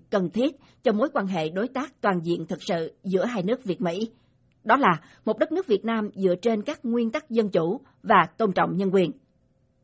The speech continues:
Thư nói, làm được điều đó là đáp ứng được nguyện vọng tha thiết của nhân dân Việt Nam và cũng là yếu tố để lịch sử phán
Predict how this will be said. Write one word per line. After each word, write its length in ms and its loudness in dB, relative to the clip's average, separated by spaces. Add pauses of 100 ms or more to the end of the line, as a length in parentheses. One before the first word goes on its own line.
Thư 120 6
nói, 260 2 (220)
làm 160 4
được 120 4
điều 120 4
đó 260 2 (200)
là 140 0
đáp 180 -4
ứng 240 -2
được 180 0
nguyện 260 -2
vọng 300 -2
tha 240 -6
thiết 280 -6
của 100 -4
nhân 220 -2
dân 120 0
Việt 160 -8
Nam 220 2 (360)
và 80 2
cũng 180 0
là 180 0
yếu 160 -4
tố 320 2
để 120 -2
lịch 200 -2
sử 200 -4
phán 320 -8